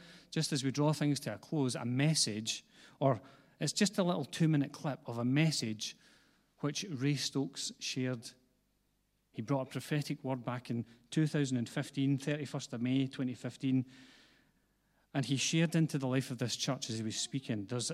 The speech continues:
there's a nine-minute version of it as well. If you want to hear the nine-minute version, I'll just email me and I'll send you the link. But this is the two-minute version of what Ray said, the prophecy over this church.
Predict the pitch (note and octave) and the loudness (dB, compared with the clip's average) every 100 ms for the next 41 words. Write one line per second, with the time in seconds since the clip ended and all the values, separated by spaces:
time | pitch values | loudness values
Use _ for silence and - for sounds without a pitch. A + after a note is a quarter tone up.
0 | - C3+ C3 C3+ D3 D#3+ E3+ D#3 D3 C3 | -2 -2 2 6 8 8 8 6 2 0
1 | C3+ - B2 A2 C#3 - B2 A2 A2+ A#2 | 0 0 -2 -2 -6 -8 -8 -4 -2 -2
2 | A2 - A2+ D3 C#3+ B2 D3 B2+ A#2+ B2 | -2 -4 -2 -2 -2 -2 0 2 2 2
3 | B2 A#2+ A#2+ A2+ - A#2 G#2+ - _ - | 0 -2 -4 -4 -4 -6 -8 -12 _ -20
4 | _ - C#3 - C#4+ C4 _ - B2+ B2+ | _ -8 -8 -8 -14 -18 _ -2 0 0
5 | A#2 A2 G#2 G#2+ B2+ B2 B2 A2+ G#2+ A2+ | 0 -4 -6 -4 -4 -2 -2 -2 -2 -4
6 | - _ _ _ _ _ _ _ _ _ | -6 _ _ _ _ _ _ _ _ _
7 | - - B2 A#2+ - C3+ B2 - C#3+ C3 | -20 -14 -8 -4 -2 -2 -6 0 2 4
8 | B2+ A#2+ A2+ - A#2+ A2+ - - - - | 2 0 -4 -2 -2 -4 -12 -20 -16 -8
9 | - - C3 A#2+ B2 B2 A2+ - - _ | -6 -4 -2 2 4 4 0 -8 -20 _
10 | - - - A2+ A2+ G2+ F#2 - _ B2 | -8 -4 0 0 0 -4 -12 -20 _ -6
11 | - D3 C#3+ D#3 - C3+ A#2+ A#2 A2 - | 0 2 2 2 2 2 2 -2 -2 -4
12 | - _ - B2 A2 - | -8 _ -6 -6 -6 -10